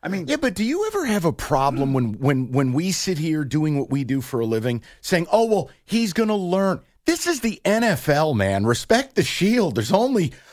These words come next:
Speaker 2: a finite number of these gigs. You've worked your whole life to be here. You can't figure out down distance and time?
Speaker 1: Especially when you have this great quarterback that you just signed in the offseason, and this is why you have signed him.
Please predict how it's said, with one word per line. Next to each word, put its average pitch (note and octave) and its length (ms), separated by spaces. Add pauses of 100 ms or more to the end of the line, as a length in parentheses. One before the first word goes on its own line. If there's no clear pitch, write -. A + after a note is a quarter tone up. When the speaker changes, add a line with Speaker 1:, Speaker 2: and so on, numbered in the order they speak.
(160)
Speaker 2:
a D3+ 60
finite G#3 560
number G3 280
of F#3 100
these E3 180
gigs. F3 360
You've C3 120
worked F3 180
your D#3+ 80
whole F3+ 200
life F#3 240
to E3+ 80
be F3 220
here. E3 200
You A2+ 180
can't G3+ 260
figure F3 440
out F3 180
down E3 240
distance E3 420
and C3+ 120
time? D3+ 420 (320)
Speaker 1:
Especially - 520
when C#3+ 180
you B2+ 140
have C3 560
this B2+ 240
great C3+ 420
quarterback B2+ 640
that A#2+ 160
you A#2+ 100
just B2 260
signed A#2+ 300
in A2 120
the A2+ 60
offseason, A2 580
and A2 120
this C#3 180
is B2 140
why C3+ 300
you B2+ 320
have E3 180
signed E3+ 480
him. - 280